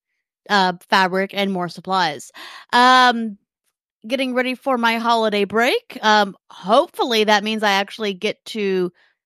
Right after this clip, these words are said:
take a break, unlike the Thanksgiving one where I worked half the time. Um, and we've, I'm getting ready for, like, my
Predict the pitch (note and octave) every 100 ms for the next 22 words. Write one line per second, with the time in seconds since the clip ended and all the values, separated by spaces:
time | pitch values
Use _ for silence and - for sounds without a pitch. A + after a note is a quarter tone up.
0 | _ - B4 G#4+ A#3 G3 G#3 G#3 G#3 G#3
1 | - G3+ G3 G3+ G3+ G3+ A#3 G#3+ G3+ F#3+
2 | F#3+ G#3 F#3 F#3 F#3 F#3 F#3+ E3+ - F3+
3 | F#3 G3 F#4+ _ _ - - - - D#4+
4 | - A#3+ A#3+ A#3+ A#3+ B3 B3 B3 - A3+
5 | C4 C4+ C4 B3+ B3 B3 B3 B3 C4 C#4+
6 | C#4+ A#3+ A3+ A3 - - G#3+ G#3+ G3 -
7 | _ A#3 G#3 G#3 G#3 A3 G3 G3 F#3